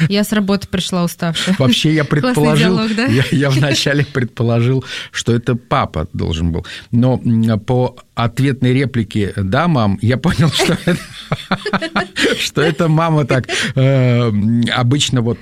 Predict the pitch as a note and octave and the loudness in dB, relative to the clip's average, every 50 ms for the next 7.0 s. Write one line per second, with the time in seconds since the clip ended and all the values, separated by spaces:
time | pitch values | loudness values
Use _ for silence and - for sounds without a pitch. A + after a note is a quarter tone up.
0 | - - A2 G#2 G2+ G2+ G#2 G#2 G#2 G#2 G2+ G2 G#2 A2 A2 G#2+ A2 A2 G#2 - | -4 -4 -2 -2 0 0 0 0 0 -2 -2 -2 -2 -2 -2 -2 -4 -4 -4 -2
1 | A2 A#2 A#2 - - - - D3+ D#3 D3 - - - - - - G#3+ C4 C#4 G#3+ | -2 0 -2 -2 -4 -6 -4 -4 -2 -2 -4 -6 -6 -8 -6 -2 0 0 0 2
2 | F3 F3+ F#3 A3+ B3+ D4 A#3+ G3+ G3+ F3 - - C3 A#2+ A#2+ A#2 - C3+ B2+ B2 | 2 2 2 2 2 2 2 2 2 0 0 0 0 0 0 0 0 0 0 2
3 | A2+ A2+ A2 F2 E2 E2 - - G2 F#2+ F#2 F#2+ F#2 F2+ - F2+ F#2 - - - | 2 2 2 0 -2 -4 -8 -8 -6 -6 -4 -4 -6 -4 -4 -6 -6 -6 -6 -6
4 | D#2+ D#2+ - - - - - - - - - G2+ - - - G#2+ G2 F#2 E2+ D#2 | -6 -6 -6 -6 -8 -8 -8 -8 -8 -8 -8 -8 -8 -4 0 2 2 2 2 0
5 | D#2 E2 F#2 A2+ B2+ - - A2+ B2 E3 G3 F#3+ E3+ F3 - - - C#3+ C#3 B2+ | 0 -2 -2 -2 0 0 0 2 2 2 2 0 0 -2 -2 0 0 2 2 2
6 | A#2+ C#3 C#3 C#3 C3+ B2 G#2 F2+ D#2 D2+ D#2 D#2 - - - - G2+ G#2 B2+ | 2 2 2 2 2 2 0 0 -2 -4 -6 -8 -10 -10 -6 -4 -2 -2 -2